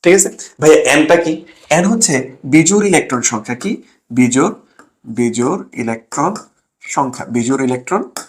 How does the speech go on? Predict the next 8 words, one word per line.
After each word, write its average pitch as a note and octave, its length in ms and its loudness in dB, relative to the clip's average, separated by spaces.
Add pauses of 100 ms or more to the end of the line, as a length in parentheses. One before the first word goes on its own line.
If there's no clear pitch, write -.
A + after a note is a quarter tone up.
(260)
সংখ্যা। - 360 -16 (200)
কি? G#3 140 -8 (260)
তাহলে B2 260 0
এন C3+ 160 2
হচ্ছে F#3 300 -2
বিজোড় C3+ 340 0
ইলেকট্রন A2+ 220 -2
সংখ্যা A2 360 -4